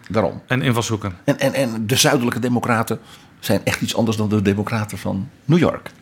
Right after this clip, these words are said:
Speaker 1: En de republikeinen, hè, nou, kortom. Dus die verscheidenheid dwingt er dus ook toe dat je een democratisch besef hebt... dat niet is vijftig procent plus één. En die kunnen dus afdwingen wat de rest van de samenleving...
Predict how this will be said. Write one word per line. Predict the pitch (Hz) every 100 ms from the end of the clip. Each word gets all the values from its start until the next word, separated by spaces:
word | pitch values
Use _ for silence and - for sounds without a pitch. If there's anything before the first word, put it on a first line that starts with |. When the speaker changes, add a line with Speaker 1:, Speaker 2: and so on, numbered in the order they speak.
| - - - - - - -
Speaker 1:
En | 110
de | 95
republikeinen, | 113 107 98 107 139 101 104 -
hè, | 170 170
nou, | - -
kortom. | 143 - 67 - - -
Dus | 143
die | 170
verscheidenheid | - - - 240 262 143 123 - - - - _ 104
dwingt | 110 135 277 285
er |
dus | 214
ook | 180 175
toe | 196 247 -
dat | - 139
je | 131
een | 117
democratisch | 139 113 - 220 214 101
besef | 208 - 208 202
hebt... | 196
dat | - 101
niet | 208
is | - - - -
vijftig | - - 208 - 151
procent | 123 - 107
plus | 98 87 -
één. | 170 196 - -
En | 120
die | 120
kunnen | - 143
dus | 82 - -
afdwingen | 208 143 156 180 170 180 - _ - - - - _ _ _
wat | 120 151 -
de | 104
rest | 127 165
van | -
de | 117
samenleving... | - 123 113 113 110 107